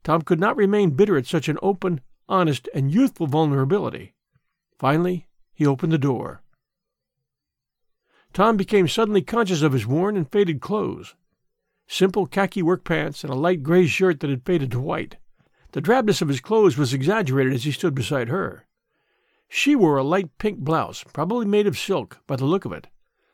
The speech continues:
a longish tan skirt with some matching lace around the edges, and small black shoes. "So,"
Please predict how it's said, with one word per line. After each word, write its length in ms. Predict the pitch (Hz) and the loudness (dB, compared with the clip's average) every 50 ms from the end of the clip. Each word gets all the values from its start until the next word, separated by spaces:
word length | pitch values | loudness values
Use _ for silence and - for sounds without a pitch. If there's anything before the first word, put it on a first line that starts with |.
| _ _ | _ _
a 60 | - - | -10 -6
longish 460 | 101 110 131 175 208 208 214 - - | -4 -2 0 0 0 0 -2 -4 -4
tan 280 | - 190 190 202 196 | -4 -4 -2 -2 -2
skirt 320 | 175 - - - 180 180 156 | -4 -4 -4 -2 -2 -2 -2
with 120 | - 127 | -2 -4
some 200 | - - 160 135 | -4 -4 -4 -2
matching 380 | 135 156 190 185 - 214 185 165 | -2 -2 -2 -4 -4 -4 -2 0
lace 240 | 175 185 175 - 165 | 0 0 0 -2 -2
around 200 | 156 165 165 165 | -2 0 0 0
the 80 | 170 | 0
edges, 380 | - 165 123 107 85 71 101 - _ _ _ _ _ _ _ | -2 -2 -4 -4 -8 -10 -14 -20 _ _ _ _ _ _ _
and 80 | - 123 | -10 -10
small 300 | - - - 208 233 226 | -8 -4 -2 -2 -2 0
black 260 | 170 185 196 185 - | 0 -2 -4 -4 -4
shoes. 580 | - - - 196 175 139 120 110 104 120 - - _ _ _ _ _ _ _ _ _ _ _ _ _ _ _ _ _ _ _ _ _ _ _ | -6 -6 -6 -4 -4 -4 -6 -10 -14 -18 -20 -20 _ _ _ _ _ _ _ _ _ _ _ _ _ _ _ _ _ _ _ _ _ _ _
"So," 440 | - - 226 240 170 107 - - | -6 -2 0 0 0 -2 -4 -10